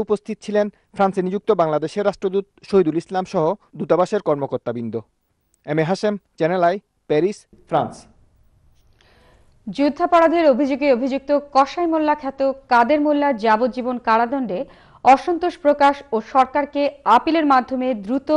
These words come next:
Speaker 2: এ অপরাধীর ফাঁসির রায় এবং তা কার্যকরের দাবি জানিয়ে যৌথ সভা করেছে কাতালোনিয়া বঙ্গবন্ধু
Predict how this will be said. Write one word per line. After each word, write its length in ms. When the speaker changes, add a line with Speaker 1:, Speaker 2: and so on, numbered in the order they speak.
Speaker 2:
এ 20
অপরাধীর 480
ফাঁসির 400
রায় 180
এবং 140
তা 60
কার্যকরের 480
দাবি 300
জানিয়ে 260
যৌথ 220
সভা 300
করেছে 280
কাতালোনিয়া 540
বঙ্গবন্ধু 460